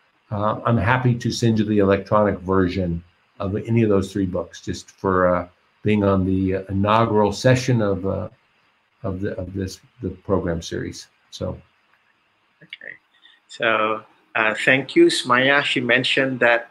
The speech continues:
Speaker 2: uh, sh-, asking if she can share these videos to friends. Uh, yes, uh, we are recording this, and I will, uh, also post it on YouTube so that you can share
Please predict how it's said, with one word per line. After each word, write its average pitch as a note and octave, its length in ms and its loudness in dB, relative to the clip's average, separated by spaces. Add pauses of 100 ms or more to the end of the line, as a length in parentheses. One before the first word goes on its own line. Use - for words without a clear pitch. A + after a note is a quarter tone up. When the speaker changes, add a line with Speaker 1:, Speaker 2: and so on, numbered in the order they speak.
Speaker 2:
uh, G#2 240 -2
sh-, - 180 -8
asking D3+ 500 0
if D#3 140 4
she - 180 0
can C3 220 2
share C#3+ 300 4
these B2 280 -6
videos C3+ 440 -2
to C3+ 80 -4
friends. D#3 560 0 (340)
Uh, A2+ 280 2
yes, - 680 0
uh, A2 360 2
we B2+ 380 -2
are A2 380 4
recording C3+ 560 0
this, E3+ 340 -2
and A2 240 -4
I A2+ 140 0
will, A#2+ 300 -2 (500)
uh, G#2+ 240 0
also A#2+ 260 -4
post - 400 -4
it - 120 -4 (100)
on A2+ 320 0
YouTube D#3 680 2
so - 160 -8
that B2 160 -6
you A#2 140 -2
can A#2 180 0
share C3+ 380 4